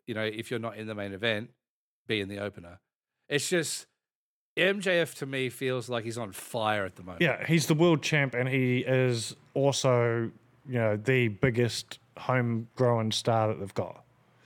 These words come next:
Speaker 2: Um,
Speaker 1: I mean, obviously, I know the story with it.
Speaker 2: Yep.
Speaker 1: You know, the "I will, I will do this by myself" kind of deal.
Speaker 2: Yeah.
Speaker 1: Um,
Speaker 2: I'm
Speaker 1: but
Speaker 2: gonna
Speaker 1: at the
Speaker 2: def-,
Speaker 1: same
Speaker 2: defend
Speaker 1: time,
Speaker 2: your honor, Adam.
Speaker 1: Yeah, like, that's a,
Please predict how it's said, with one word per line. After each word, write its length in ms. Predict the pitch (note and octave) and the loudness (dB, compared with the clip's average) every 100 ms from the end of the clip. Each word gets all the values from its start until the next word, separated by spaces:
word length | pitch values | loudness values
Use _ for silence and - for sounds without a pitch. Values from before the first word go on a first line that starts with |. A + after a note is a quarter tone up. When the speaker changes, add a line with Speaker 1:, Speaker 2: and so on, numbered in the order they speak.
| _ _ _ _ _ _ - - - - | _ _ _ _ _ _ -20 -20 -18 -2
Speaker 2:
Um, 560 | B2 B2 A2+ A2 A2+ A2 _ _ _ _ _ _ _ _ _ _ _ _ _ _ _ | 2 2 2 0 -4 -8 _ _ _ _ _ _ _ _ _ _ _ _ _ _ _
Speaker 1:
I 40 | D#3 | 0
mean, 100 | E3 | 2
obviously, 380 | F3+ F3 F3 | 4 4 4
I 100 | D3+ | 4
know 80 | D3+ | 2
the 100 | D3+ | 0
story 400 | C3 - B2 D3 | -2 -2 0 0
with 220 | D3 D3+ | 0 0
it. 160 | F3 B2+ _ _ - | 0 -2 _ _ -2
Speaker 2:
Yep. 140 | F#3 | 0
Speaker 1:
You 80 | B2+ | 2
know, 340 | A#2+ B2 B2+ | 4 4 4
the 260 | A#2+ A#2+ A#2+ | 0 -2 -2
"I 220 | B2 B2+ B2+ | 2 4 4
will, 200 | B2 A#2 A#2 | 2 -2 0
I 160 | A#2 | 2
will 160 | B2 B2 | 4 2
do 200 | A#2+ A#2+ | 0 -2
this 220 | A#2 A#2+ | 0 -2
by 260 | - A#2 A#2 | -2 0 0
myself" 560 | A2 A2+ - A2+ A#2 | 0 -4 -4 -4 -6
kind 280 | - B2 A#2+ | -4 -2 -2
of 80 | A#2+ | -4
deal. 220 | B2 A#2+ | -2 2
Speaker 2:
Yeah. 140 | A#2+ - - _ _ - | 2 0 -12 _ _ -2
Speaker 1:
Um, 600 | A#2 A2+ A2 G#2+ G2+ G#2 - | 2 4 2 0 -6 -14 -2
Speaker 2:
I'm 120 | C#3+ | 2
Speaker 1:
but 100 | C3+ | 4
Speaker 2:
gonna 120 | C3+ | 4
Speaker 1:
at 20 | |
the 60 | C3 | 2
Speaker 2:
def-, 80 | D3 | 2
Speaker 1:
same 160 | C#3 A#2+ | 0 0
Speaker 2:
defend 440 | D3+ B2+ D#3+ D3+ | 2 4 4 6
Speaker 1:
time, 40 | B2+ | 4
Speaker 2:
your 240 | C3 B2 | 4 4
honor, 160 | B2+ B2+ | 4 2
Adam. 380 | B2+ B2+ B2+ A2+ - - - _ _ _ _ _ _ _ _ | 2 2 0 -4 -14 -20 -20 _ _ _ _ _ _ _ _
Speaker 1:
Yeah, 260 | G#3+ F3+ D3 | 0 2 4
like, 180 | D3+ C3+ | 2 0
that's 200 | F#3 | 0
a, 100 | E3 | 0